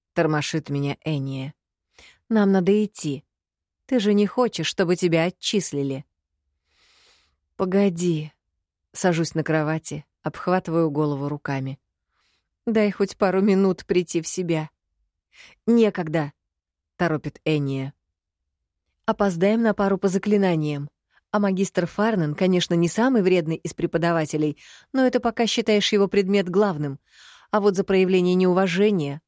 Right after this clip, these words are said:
может и понос наслать». Она фыркает, видимо, вспомнив что-то смешное. Но вот мне не до смеха. Однако послушно поднимаюсь, понимая, что отсрочка меня не спасет.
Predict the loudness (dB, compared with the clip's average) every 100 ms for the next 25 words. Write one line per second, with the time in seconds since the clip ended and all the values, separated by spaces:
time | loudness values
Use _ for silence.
0 | -2 2 4 2 0 -2 -6 -2 0 0
1 | -2 -2 -4 -4 -4 -4 -8 -16 _ _
2 | _ _ _ _ _ _ -2 -2 -2 -2
3 | -2 -6 -8 -12 _ _ -2 0 2 0
4 | -2 -6 -2 0 0 -2 -4 -6 -6 -6
5 | -6 -6 -4 -4 -4 -10 -16 _ _ _
6 | _ _ _ -2 0 0 0 2 0 -2
7 | -10 _ _ 0 0 0 -4 -6 -8 -10
8 | -16 -18 _ _ _ _ _ -20 -20 -20
9 | -6 -2 0 -2 -2 -2 0 0 0 -2
10 | -2 0 0 2 0 -2 -2 -2 0 0
11 | -2 -4 -6 -6 -6 -6 -4 -2 -2 -4
12 | -4 -4 -4 -4 -8 -6 -6 -6 -8 -10